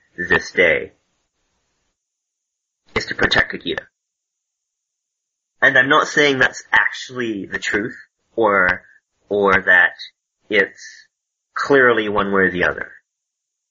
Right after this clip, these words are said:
I'm saying, though, that this is an argument that is not flawed on its face, and is strong enough that the other clans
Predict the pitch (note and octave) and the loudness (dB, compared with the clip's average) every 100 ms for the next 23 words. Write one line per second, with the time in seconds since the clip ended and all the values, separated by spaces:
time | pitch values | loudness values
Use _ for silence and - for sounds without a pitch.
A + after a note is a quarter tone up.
0 | - G#2 G#2 - F3+ E3 A2 G2 F#2+ G2+ | -2 -2 -2 0 2 2 0 0 -2 0
1 | C3+ - C3 - - _ - A2 A2+ A2+ | -2 0 -2 -4 -12 _ -2 -2 2 0
2 | A2 G#2+ G#2 G2+ - G2+ G2 F#2 - - | 0 -4 -4 -4 -2 0 0 0 -8 -20
3 | _ G#2+ A2+ B2+ - - - C3 A#2 A2 | _ -2 2 2 0 -10 -2 2 4 2
4 | - G2 F#2 - - - A2 F#2 - - | 0 0 0 -2 -6 0 0 -2 -12 -20
5 | _ _ _ _ _ _ _ _ - A2 | _ _ _ _ _ _ _ _ -4 -4
6 | G#2+ - - A#2+ B2+ C3 F#2 D#2+ - - | -2 -6 -2 2 4 2 0 -2 -8 -18
7 | _ _ - _ _ _ G#2 G2 F#2 - | _ _ -20 _ _ _ 0 4 4 2
8 | - - - _ _ _ _ _ _ _ | -8 -20 -20 _ _ _ _ _ _ _
9 | _ - A#2+ - A#2+ A#2+ - - C3+ D3+ | _ -18 -8 0 2 2 -2 0 4 4
10 | G#2 F#2+ G2 - | 4 0 -12 -16